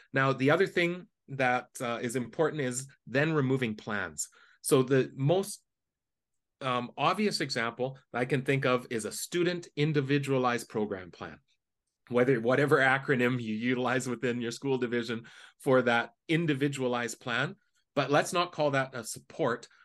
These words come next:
What's in the plan are the supports.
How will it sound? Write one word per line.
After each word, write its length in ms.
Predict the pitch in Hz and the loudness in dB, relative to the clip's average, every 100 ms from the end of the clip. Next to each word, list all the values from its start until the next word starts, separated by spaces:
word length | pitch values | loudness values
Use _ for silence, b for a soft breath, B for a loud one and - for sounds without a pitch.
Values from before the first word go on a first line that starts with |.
| b - | b 0
What's 360 | 131 143 - - _ _ _ _ | 2 4 0 -6 _ _ _ _
in 340 | - 170 196 185 | 0 2 4 2
the 100 | 147 | 0
plan 460 | - 110 92 80 - _ _ _ - | 0 -2 -2 -8 -18 _ _ _ 0
are 140 | 110 | 0
the 120 | 107 | 2
supports. 680 | 107 - - 120 90 - - | -2 -4 -6 -4 -4 -6 -14